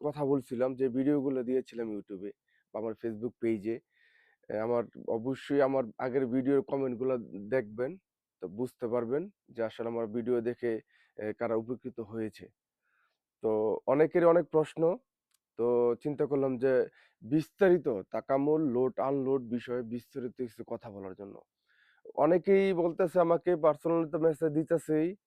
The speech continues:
বা আমার কমেন্টে, প্রতিটা ভিডিওর কমেন্টে পাঁচ সাতশো করে কমেন্ট। তো আসলে সব কমেন্টে রিপ্লাই দেওয়া সম্ভব না এবং অনেকেই WhatsApp-এ নক দিতেছেন। আসলে নিজেও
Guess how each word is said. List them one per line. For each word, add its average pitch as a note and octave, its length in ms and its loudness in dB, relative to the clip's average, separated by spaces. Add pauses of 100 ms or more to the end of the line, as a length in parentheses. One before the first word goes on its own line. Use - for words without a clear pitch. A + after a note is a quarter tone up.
(340)
বা C3 180 -4 (280)
আমার C3 320 0
কমেন্টে, E3 600 4 (100)
প্রতিটা E3+ 480 0
ভিডিওর E3 360 2
কমেন্টে E3 400 2
পাঁচ F3+ 200 -6
সাতশো F3+ 360 -4
করে C3+ 240 -2
কমেন্ট। A2+ 360 -8 (1000)
তো - 120 -2
আসলে D#3 340 4
সব E3 240 2 (100)
কমেন্টে E3+ 360 2
রিপ্লাই D#3 340 4
দেওয়া D3+ 240 6
সম্ভব D3 300 2
না D#3 140 2 (760)
এবং C3 300 4 (140)
অনেকেই D3+ 520 4
WhatsApp-এ C#3 500 2
নক C#3+ 220 2
দিতেছেন। C3 440 -4
আসলে C#3+ 400 -2
নিজেও C#3+ 360 0